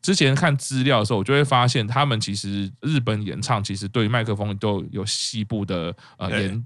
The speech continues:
Speaker 1: 讲究啦。
Speaker 2: 嗯。
Speaker 1: 所以女性的演唱者大部分就会选用 Sennheiser 系列的麦克风。
Speaker 2: 嗯。
Speaker 1: 那乃木坂几乎都是用 Sennheiser一九四五。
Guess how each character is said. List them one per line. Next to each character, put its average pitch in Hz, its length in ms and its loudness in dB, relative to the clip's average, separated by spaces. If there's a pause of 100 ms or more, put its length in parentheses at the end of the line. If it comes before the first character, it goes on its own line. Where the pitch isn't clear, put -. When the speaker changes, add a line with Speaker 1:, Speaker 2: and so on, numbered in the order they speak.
Speaker 1:
讲 110 260 4
究 127 280 6
啦。 90 200 -4
Speaker 2:
嗯。 110 360 0
Speaker 1:
所 180 180 6
以 165 60 6
女 117 240 2
性 143 340 4
的 110 240 4
演 101 180 -2
唱 131 220 4
者 107 140 2
大 147 260 4
部 120 240 2
分 104 260 0
就 120 120 0
会 123 240 4
选 98 180 -6
用 117 140 0
Sennheiser 104 580 0
系 104 220 -2
列 104 120 2
的 95 120 -2
麦 95 180 -4
克 92 160 -4
风。 87 200 -6
Speaker 2:
嗯。 135 100 -10
Speaker 1:
那 147 180 2 (120)
乃 107 120 0
木 151 140 4
坂 107 200 0
几 120 160 -2
乎 127 120 2
都 127 120 2
是 117 160 0
用 110 140 2
Sennheiser 104 480 -2
一 107 160 -6
九 98 240 -2
四 98 240 -2
五。 78 100 -4